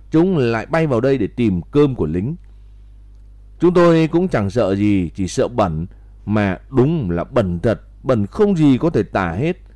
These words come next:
Những dịch bệnh cùng bệnh tật cũng xuất phát từ những chỗ ô nhiễm nặng như thế này.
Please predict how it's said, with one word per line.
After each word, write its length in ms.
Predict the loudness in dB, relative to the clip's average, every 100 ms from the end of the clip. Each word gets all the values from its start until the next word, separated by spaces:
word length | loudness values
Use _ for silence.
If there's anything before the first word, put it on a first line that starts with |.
| -20 -20 -18 -2
Những 440 | 2 2 2 0
dịch 260 | 2 0 0
bệnh 260 | 0 0 -2 -12 0
cùng 320 | 2 2 0
bệnh 200 | -2 -2
tật 220 | -4 -4
cũng 220 | -2 -2
xuất 180 | -2 -4
phát 280 | -2 -4 -2
từ 220 | 0 0
những 200 | 0 -2
chỗ 120 | 0
ô 280 | 2 4 2
nhiễm 280 | 2 -2 -2 -2
nặng 320 | -4 -4 -4
như 80 | -4
thế 140 | -4
này. 320 | -2 -4 -6